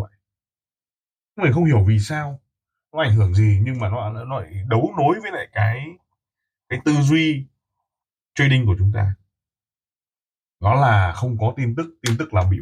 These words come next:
phá, tin tức nó bịa đủ thứ hầm bà lằng, nó định hướng.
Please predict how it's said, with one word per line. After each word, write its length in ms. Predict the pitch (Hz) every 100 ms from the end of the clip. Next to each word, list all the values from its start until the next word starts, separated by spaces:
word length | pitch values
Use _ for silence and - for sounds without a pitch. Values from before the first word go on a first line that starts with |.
| -
phá, 260 | 101 143 160
tin 140 | 127
tức 180 | 165 165
nó 80 | 131
bịa 260 | 143 160 113
đủ 160 | 98 82
thứ 120 | 131
hầm 200 | 117 90
bà 140 | 82
lằng, 280 | 80 80 80 - _ _ _ -
nó 80 |
định 180 | 127 110
hướng. 360 | 101 110 139